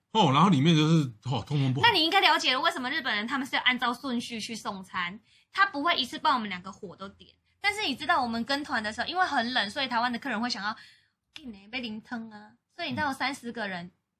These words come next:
Speaker 2: 一个人有两个火，三十个人就有六十个火。
Speaker 1: 哦。
Speaker 2: 你知道里面还开暖气，然后客人穿浴衣，里面又穿卫生衣，你知道有多热吗？
Speaker 1: 哎，所以呢，其实像，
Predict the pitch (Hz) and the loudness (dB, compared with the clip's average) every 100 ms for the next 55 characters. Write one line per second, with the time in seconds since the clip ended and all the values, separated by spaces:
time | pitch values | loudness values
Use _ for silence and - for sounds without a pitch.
0 | _ - 277 311 226 202 185 170 175 _ | _ -20 -8 -6 -4 -4 -6 -8 -16 _
1 | _ _ _ _ 262 277 269 240 196 202 | _ _ _ _ -6 -6 -6 -6 -6 -4
2 | 214 208 208 175 160 - _ _ _ _ | -6 -6 -8 -14 -18 -20 _ _ _ _
3 | _ 175 185 - 254 370 381 330 - - | _ _ -18 -6 2 2 2 2 2 4
4 | 311 330 311 226 214 294 254 - 254 285 | 4 6 4 2 0 -4 -6 -4 -4 0
5 | 359 277 247 320 285 285 269 285 233 233 | 4 4 2 2 4 4 4 0 0 -2
6 | 269 254 269 254 - 247 208 220 220 226 | -2 2 2 2 2 0 0 -2 -2 -6
7 | - 254 - 392 339 - 330 339 349 339 | -12 -8 0 2 2 -2 -2 0 4 4
8 | 302 277 269 320 - - _ _ _ _ | 4 4 2 0 -6 -20 _ _ _ _
9 | _ _ _ _ - 196 - _ - 202 | _ _ _ _ -4 -4 -6 _ -4 0
10 | 254 151 165 220 240 233 | 2 2 2 2 2 0